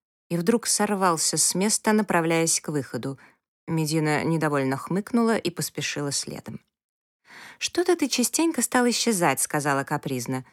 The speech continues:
"Тебя ждали в Америке, ты не появился. Ждали в Канаде, этих тоже прокатил. Что ты задумал?" Она заметила атлас.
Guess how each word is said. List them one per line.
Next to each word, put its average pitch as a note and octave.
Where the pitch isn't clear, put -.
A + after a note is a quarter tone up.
"Тебя G#3+
ждали C#4
в G3
Америке, A3
ты A#3+
не D4+
появился. E3
Ждали A3
в -
Канаде, G#3+
этих B3
тоже G3
прокатил. D#3
Что -
ты F#4+
задумал?" E3+
Она F3+
заметила E3
атлас. -